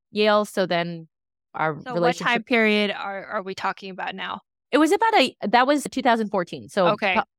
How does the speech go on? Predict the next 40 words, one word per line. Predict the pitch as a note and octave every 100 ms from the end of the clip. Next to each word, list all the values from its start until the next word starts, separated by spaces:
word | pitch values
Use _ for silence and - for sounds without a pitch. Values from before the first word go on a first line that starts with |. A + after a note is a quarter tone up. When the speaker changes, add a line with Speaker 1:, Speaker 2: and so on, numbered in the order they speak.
| -
Speaker 1:
all | G#3 A3
of | G3+
two | G#3+
thousand | F#3+ F3+ E3+
fourteen, | D#3 - D#3+
like, | D3+ D#3+
one | D#3+
academic | D3+ D3 D#3+ - G3
year, | D3+
Speaker 2:
Okay. | D3+
Speaker 1:
I |
saw | - -
her. | D#3+ E3+ F3 _
And | G3 G3+
then | G#3 G3+
I, | G3 F#3+ F#3 F3+
I | G3
moved | G#3 D4
to |
Seattle. | - A#3+ G3 F3 G3 D4+ - _ _ _ _ _ -
And | F#3+ F#3+ F#3 F#3 F3+ F#3 -
as | - F#3
I | F#3 F3 _ _ G3
mentioned | G3+ A#3 G#3+
in | F#3+
a |
previous | - A3 G3 F#3+
episode, | - F3+ F3 - F3 F3 D#3+ -
Seattle | - A#3+ G#3+ A#3 C4+
has | A3+ F#3+
been | G3
the | F3
biggest | - F#3+ G3 -
kick | F3 -
in | F3+
the | F#3
butt | G#3+ -
of | - D#3
my | D#3
life | D3 C#3+ A3+